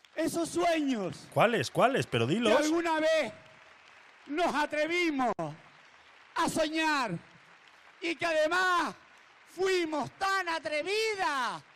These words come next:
Speaker 2: Sí.
Speaker 1: que los hicimos realidad.
Speaker 2: Claro.
Speaker 1: ¡Los hicimos realidad!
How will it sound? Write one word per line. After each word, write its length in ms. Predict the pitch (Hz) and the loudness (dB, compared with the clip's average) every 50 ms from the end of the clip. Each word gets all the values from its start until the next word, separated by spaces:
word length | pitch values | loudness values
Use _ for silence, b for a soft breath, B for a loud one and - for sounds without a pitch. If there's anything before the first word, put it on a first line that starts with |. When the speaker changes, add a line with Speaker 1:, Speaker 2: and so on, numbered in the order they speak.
| - - - | -20 -20 -16
Speaker 2:
Sí. 400 | - - - 127 131 139 139 135 | -14 -12 -8 -6 -6 -6 -6 -2
Speaker 1:
que 160 | - 339 320 320 | -2 -2 0 0
los 180 | 320 - - | -2 -2 -2
hicimos 640 | 302 320 285 - - 370 381 392 403 403 415 415 370 330 | -4 -4 -4 -4 -6 -6 -6 -6 -4 -2 0 0 0 0
realidad. 1000 | 339 330 339 339 339 330 330 320 302 302 320 370 381 415 415 403 359 247 180 165 190 - - - - - - - - - - - - | 0 0 0 2 2 0 0 0 -2 -2 0 0 2 2 2 0 0 -2 -4 -8 -16 -20 -20 -20 -20 -20 -20 -20 -20 -20 -20 -14 -4
Speaker 2:
Claro. 240 | 107 113 117 104 95 | -2 -2 -2 -2 -2
Speaker 1:
¡Los 280 | 330 349 381 392 359 262 | -2 0 0 0 0 0
hicimos 880 | 349 370 359 311 - - 392 427 427 427 415 415 415 427 415 403 392 | -2 -2 -2 -2 -4 -4 -4 -2 -2 -2 -4 -2 0 0 0 0 0
realidad! 1300 | 392 381 381 381 381 349 339 339 339 339 349 370 392 415 427 427 415 415 381 320 262 202 196 196 - | 0 0 0 0 0 -2 -2 -2 -2 -2 0 0 0 2 2 2 2 2 2 0 0 -2 -6 -10 -16